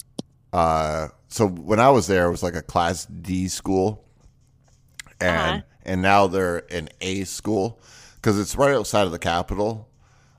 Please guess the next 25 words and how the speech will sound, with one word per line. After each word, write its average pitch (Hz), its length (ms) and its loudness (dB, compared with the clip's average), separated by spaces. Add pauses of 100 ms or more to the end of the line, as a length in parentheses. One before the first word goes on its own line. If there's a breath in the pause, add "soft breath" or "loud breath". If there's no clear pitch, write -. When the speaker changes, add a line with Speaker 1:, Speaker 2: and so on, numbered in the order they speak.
(140 soft breath)
Speaker 1:
Uh, 82 240 -2
but 92 140 2
when 101 140 2
I 117 80 8
was 98 120 4
growing 80 280 -2
up, 78 320 -6 (300)
it 92 100 -2
was, 78 320 -10 (100)
it 92 60 -4
was 80 160 -6
small. - 680 -4 (440)
And 78 680 -4
Maine 101 640 0
has 90 160 -4
kinda 87 360 2
blown 82 360 0
up 80 160 -4
a 85 40 -6
little 85 120 -4
bit 85 160 -2
in 65 60 -10
population, 80 800 -4 (680 soft breath)
and 73 520 -2 (260)
Speaker 2:
Okay. 226 320 -4